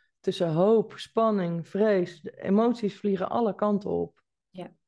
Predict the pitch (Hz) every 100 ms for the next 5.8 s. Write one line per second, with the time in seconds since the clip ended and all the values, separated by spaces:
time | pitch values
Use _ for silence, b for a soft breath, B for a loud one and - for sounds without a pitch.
0 | _ _ 185 196 190 185 190 190 190 185
1 | 185 180 175 196 180 226 208 165 _ -
2 | _ _ _ _ _ _ - 190 165 170
3 | 170 - 180 180 175 185 180 175 - 196
4 | 208 180 170 180 170 165 175 160 - 170
5 | 165 233 294 226 151 156 156